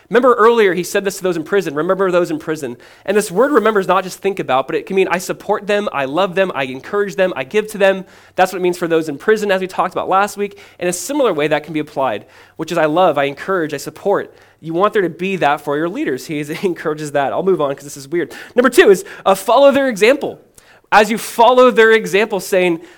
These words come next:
um, let, you have a, a model to follow. I'm so thankful for the men and women in my life that I can look up to and say, the way they prayed, the way they lived, the way they did their family, that I want that to be an example. You want to follow that example.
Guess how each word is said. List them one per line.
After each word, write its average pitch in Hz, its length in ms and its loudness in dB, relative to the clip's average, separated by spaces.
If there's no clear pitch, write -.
um, 151 400 2
let, 165 480 -2
you 185 100 -4
have 214 500 0
a, 170 140 0
a 165 40 0
model 165 380 2
to 156 100 -10
follow. 127 560 -4
I'm 208 160 -2
so 247 260 4
thankful 220 280 0
for 190 120 -4
the 165 80 -2
men 180 420 0
and 156 180 -4
women 226 220 4
in 196 80 4
my 151 120 2
life 123 320 -6
that 165 60 2
I 160 40 2
can 170 160 -4
look 175 120 -4
up 185 180 0
to 165 120 -4
and 151 100 -2
say, 127 280 -6
the 160 80 -2
way 170 260 4
they 196 160 2
prayed, 180 380 0
the 143 100 -4
way 160 160 0
they 190 120 0
lived, 175 320 -2
the 139 80 -4
way 165 120 -2
they 185 140 0
did 185 180 -2
their 170 80 -2
family, 180 640 0
that 156 120 0
I 170 80 6
want 170 280 0
that 160 180 0
to - 80 -18
be 151 80 -6
an 151 80 -4
example. 139 420 -6
You 139 220 -14
want 160 180 -2
to - 60 -20
follow 156 440 0
that 123 160 -2
example. 143 520 -6